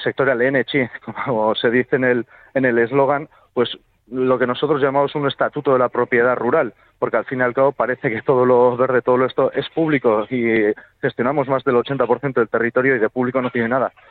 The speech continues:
pero al final se prioriza antes el ocio, eh, o cualquier cosa antes de que, del propio sector. Y si pasa cualquier cosa, nos sentimos,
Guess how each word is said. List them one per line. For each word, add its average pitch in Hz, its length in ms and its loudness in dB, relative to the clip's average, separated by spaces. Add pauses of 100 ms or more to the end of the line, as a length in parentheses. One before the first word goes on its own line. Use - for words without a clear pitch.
(120)
pero 117 160 0
al 110 60 0
final 139 320 -4 (120)
se 131 200 -2
prioriza 131 400 0
antes 131 300 0 (340)
el 113 160 2
ocio, 127 380 0 (340)
eh, 107 1000 2 (200)
o 113 120 -6
cualquier 131 440 0
cosa 175 380 0 (240)
antes 143 300 0
de 123 80 2
que, 113 580 2
del 117 140 0
propio 135 320 0
sector. 127 420 0 (260)
Y 120 220 2
si 131 140 -4
pasa 147 300 -2
cualquier 135 340 2
cosa, 160 320 0
nos 120 220 -4
sentimos, 139 560 -2